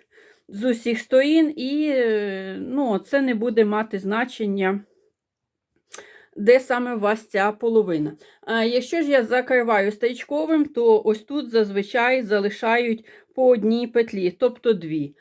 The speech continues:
Але я залишу шість, ну, щоб просто вам показати. А, хочу вам показати, який в мене вийшов мисок.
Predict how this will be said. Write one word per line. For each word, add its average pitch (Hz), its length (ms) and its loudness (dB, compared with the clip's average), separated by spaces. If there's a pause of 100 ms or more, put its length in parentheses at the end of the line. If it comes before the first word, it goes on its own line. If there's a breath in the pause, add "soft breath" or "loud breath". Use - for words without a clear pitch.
(140 soft breath)
Але 262 300 2
я 247 240 4
залишу 208 500 -2
шість, 330 480 -6 (180 soft breath)
ну, 587 140 -6
щоб - 220 0
просто 269 380 2
вам 208 260 0
показати. 170 680 -6 (1700 loud breath)
А, 226 260 4
хочу 294 360 0
вам 254 300 -2
показати, 247 640 0
який 240 420 -4
в 233 40 0
мене 220 260 0
вийшов 220 580 0
мисок. 220 720 2